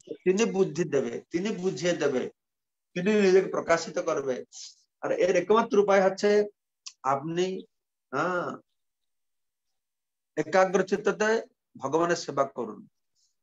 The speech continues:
একাগ্রচিত্ত হচ্ছে না, কোনো চিন্তা নেই,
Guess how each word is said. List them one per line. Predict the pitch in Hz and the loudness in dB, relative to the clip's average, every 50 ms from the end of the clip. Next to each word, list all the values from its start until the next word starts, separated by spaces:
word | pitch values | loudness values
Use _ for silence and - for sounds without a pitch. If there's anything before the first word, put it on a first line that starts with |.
| _ - | _ -8
একাগ্রচিত্ত | 151 143 143 156 151 143 151 131 - - _ - - | -6 -2 0 0 0 0 -2 -8 -10 -14 _ -6 -4
হচ্ছে | 151 165 - 170 - 208 196 | -2 -2 -4 -4 -2 -2 0
না, | 190 214 233 262 254 - _ _ - | 0 0 -2 -2 -4 -8 _ _ -4
কোনো | 170 190 220 202 | -2 -2 -2 -2
চিন্তা | - 233 220 202 - 220 220 | -4 -4 -2 0 2 2 2
নেই, | 185 131 113 | 2 -2 -4